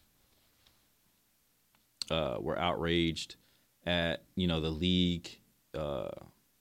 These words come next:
for wanting to continue on with the game.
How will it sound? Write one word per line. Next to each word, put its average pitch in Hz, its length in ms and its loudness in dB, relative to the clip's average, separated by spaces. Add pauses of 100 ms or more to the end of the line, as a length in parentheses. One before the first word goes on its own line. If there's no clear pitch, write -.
(400)
for 82 140 2
wanting 82 680 0 (520)
to - 120 -8
continue 82 400 -4
on 80 160 -2
with 76 80 -8
the 82 80 -10
game. 92 760 2